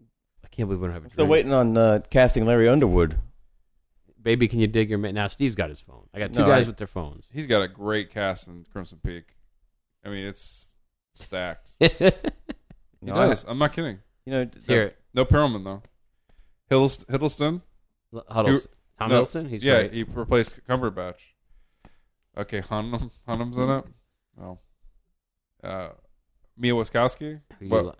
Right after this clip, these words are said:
Speaker 1: who you like?
Speaker 3: Wasikowska?
Speaker 1: Yeah.
Speaker 3: Jessica Chastain's in it.
Speaker 1: She's the main person.
Speaker 3: Burn Gorman, great.
Speaker 2: No,
Speaker 1: He's
Speaker 2: re-,
Speaker 1: okay.
Speaker 2: yeah, he's really
Speaker 3: Doug
Speaker 2: good.
Speaker 3: Jones, great.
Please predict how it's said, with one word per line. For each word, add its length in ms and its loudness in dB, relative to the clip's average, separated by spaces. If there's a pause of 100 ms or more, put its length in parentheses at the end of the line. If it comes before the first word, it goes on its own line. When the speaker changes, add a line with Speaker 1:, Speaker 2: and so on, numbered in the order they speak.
Speaker 1:
who 100 -2
you 80 -4
like? 100 -6
Speaker 3:
Wasikowska? 680 0
Speaker 1:
Yeah. 200 -10 (680)
Speaker 3:
Jessica 260 0
Chastain's 800 -2
in 100 -10
it. 140 -14 (100)
Speaker 1:
She's 240 -6
the 140 0
main 360 4 (200)
person. 400 -14 (120)
Speaker 3:
Burn 220 2
Gorman, 500 0 (480)
great. 320 -10 (220)
Speaker 2:
No, 140 2
Speaker 1:
He's 260 6
Speaker 2:
re-, 60 8
Speaker 1:
okay. 380 2
Speaker 2:
yeah, 80 4
he's 140 4
really 160 4
Speaker 3:
Doug 180 4
Speaker 2:
good. 80 -4
Speaker 3:
Jones, 420 0
great. 400 -8